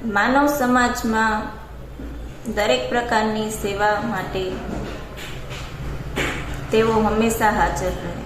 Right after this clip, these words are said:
છે. અમુક દર્દીઓને ટિકિટ ભાડાના પૈસા પણ નથી હોતા, જમવાનું પણ નથી મળતું.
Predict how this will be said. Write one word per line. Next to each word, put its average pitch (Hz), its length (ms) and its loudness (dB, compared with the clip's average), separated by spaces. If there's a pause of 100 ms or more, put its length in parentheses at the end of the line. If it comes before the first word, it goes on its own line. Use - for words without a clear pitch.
છે. - 140 -6 (1900)
અમુક 285 360 4
દર્દીઓને 285 680 6 (1160)
ટિકિટ 277 440 4
ભાડાના 262 460 4
પૈસા 247 400 4
પણ 208 280 2
નથી 190 280 0
હોતા, - 360 0 (1160)
જમવાનું 254 600 4
પણ 269 240 4 (960)
નથી 247 380 2 (920)
મળતું. 202 460 2